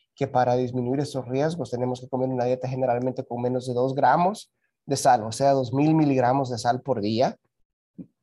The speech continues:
mil ochocientas calorías, y una dieta baja en colesterol y en grasas.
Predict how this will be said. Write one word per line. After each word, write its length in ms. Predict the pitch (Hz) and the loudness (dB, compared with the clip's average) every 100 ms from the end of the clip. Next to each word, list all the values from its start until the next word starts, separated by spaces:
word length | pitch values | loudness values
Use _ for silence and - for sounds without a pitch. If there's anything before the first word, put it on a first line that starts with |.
| _ 131 - | _ -20 -16
mil 360 | 165 147 170 214 | -2 2 4 4
ochocientas 460 | 220 202 196 196 - | 0 -2 -2 -4 -2
calorías, 760 | 196 175 147 160 196 - - _ _ _ _ _ _ _ _ _ _ | 0 2 2 0 -2 -12 -18 _ _ _ _ _ _ _ _ _ _
y 280 | 151 156 170 | 2 2 4
una 140 | 185 | 4
dieta 260 | 160 147 151 | 4 2 2
baja 240 | 143 139 | 2 2
en 80 | 156 | 0
colesterol 680 | 151 135 127 127 123 135 139 | 0 -2 0 0 4 4 4
y 100 | 127 | 0
en 120 | 113 | -2
grasas. 600 | 110 107 113 - - - | 0 -2 -2 -10 -16 -20